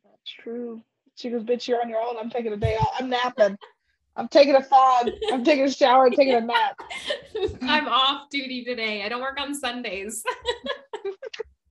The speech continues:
Speaker 2: Oh, man.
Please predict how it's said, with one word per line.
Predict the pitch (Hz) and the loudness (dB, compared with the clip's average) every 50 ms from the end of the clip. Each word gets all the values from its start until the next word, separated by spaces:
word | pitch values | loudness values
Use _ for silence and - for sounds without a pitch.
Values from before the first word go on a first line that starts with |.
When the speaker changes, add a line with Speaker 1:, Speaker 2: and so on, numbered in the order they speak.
| _ _ _ _ _ _ - - - - - - _ _ _ _ _ _ _ _ _ _ _ _ _ _ _ _ _ | _ _ _ _ _ _ -14 -14 -14 -14 -16 -20 _ _ _ _ _ _ _ _ _ _ _ _ _ _ _ _ _
Speaker 2:
Oh, | - 403 381 359 330 302 | -8 -6 -4 -4 -6 -6
man. | 285 254 269 247 233 214 208 202 | -8 -8 -8 -8 -8 -8 -8 -10